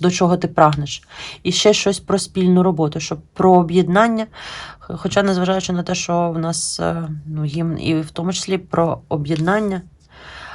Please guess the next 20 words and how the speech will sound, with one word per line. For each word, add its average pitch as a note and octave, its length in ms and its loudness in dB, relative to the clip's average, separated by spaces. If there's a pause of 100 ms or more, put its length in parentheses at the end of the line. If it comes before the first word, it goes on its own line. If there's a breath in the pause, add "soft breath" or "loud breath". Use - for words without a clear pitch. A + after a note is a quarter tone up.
(180 loud breath)
Але G3 480 6
це F#3 180 2
потрібно, F3+ 640 4
напрям-, E3 500 0
напевно, F3 320 2
якось E3 280 -2
підкреслити, D#3+ 880 0
бо D#3 180 -2
долю G#3+ 280 4
це F#3+ 160 -2
може E3+ 260 -2
змінити. F3+ 600 0 (1160 loud breath)
Е, F3+ 220 2
не G3+ 200 4
так B3+ 220 2
швидко, A3 400 0
як F#3 260 -2
всі - 220 -6
думають. F#3 520 -4
Тобто D#3 600 -6